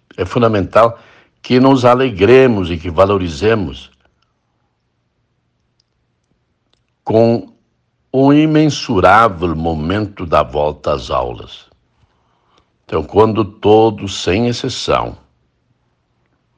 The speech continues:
compreendermos que podemos mais pela educação, seremos, com certeza, uma nação mais desenvolvida e uma nação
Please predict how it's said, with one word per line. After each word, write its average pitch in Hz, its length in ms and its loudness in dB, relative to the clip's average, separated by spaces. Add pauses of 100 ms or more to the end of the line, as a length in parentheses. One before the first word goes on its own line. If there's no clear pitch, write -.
(760)
compreendermos 80 1400 -2 (260)
que - 140 -12
podemos 98 580 0
mais 82 680 -2 (520)
pela 123 280 4
educação, 76 720 -6 (920)
seremos, 90 760 0
com 98 200 -4
certeza, 87 680 -4 (480)
uma 87 160 -2
nação 82 580 0
mais 78 400 0
desenvolvida 69 1200 -8 (760)
e 101 100 -6
uma 78 200 0
nação 71 600 -2